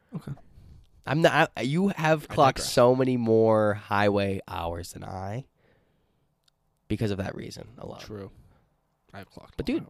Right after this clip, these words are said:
Speaker 1: highway.
Speaker 2: I, I didn't even see her on the highway, actually. Right off the highway. Right off the highway. Going to a transfer station. So,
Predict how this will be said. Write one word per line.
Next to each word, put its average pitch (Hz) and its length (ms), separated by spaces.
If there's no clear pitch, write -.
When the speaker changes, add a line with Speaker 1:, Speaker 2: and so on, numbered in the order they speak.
Speaker 1:
highway. 117 60
Speaker 2:
I, 135 120
I 127 40
didn't 131 100
even 147 160
see - 120
her 143 80
on 107 80
the 107 60
highway, 131 200
actually. 101 400
Right 131 180
off 127 200
the 110 60
highway. 90 380
Right 107 280
off - 180
the - 80
highway. - 460
Going 101 260
to - 100
a 95 40
transfer - 380
station. - 500
So, - 140